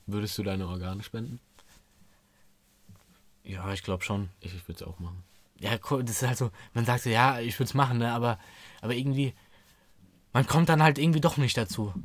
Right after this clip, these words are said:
Speaker 2: Man ist dann halt irgendwie ein Stückchen zu faul, einfach.
Speaker 1: Einfach diesen Ausweis da zu machen?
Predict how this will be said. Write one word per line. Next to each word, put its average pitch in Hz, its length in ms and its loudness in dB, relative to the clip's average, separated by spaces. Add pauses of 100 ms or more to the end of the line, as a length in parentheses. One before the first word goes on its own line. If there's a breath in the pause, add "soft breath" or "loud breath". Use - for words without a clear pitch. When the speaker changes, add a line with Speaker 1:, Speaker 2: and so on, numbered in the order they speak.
Speaker 2:
Man 120 160 2
ist 127 140 0
dann 143 120 4
halt 147 140 4
irgendwie 143 240 4
ein 131 200 0
Stückchen 151 320 -2
zu 147 100 -4
faul, 113 340 4 (160)
einfach. 101 400 -4 (220)
Speaker 1:
Einfach 95 260 -2
diesen 98 220 -6
Ausweis 92 340 -4
da 87 120 -6
zu 90 120 -10
machen? 90 260 -6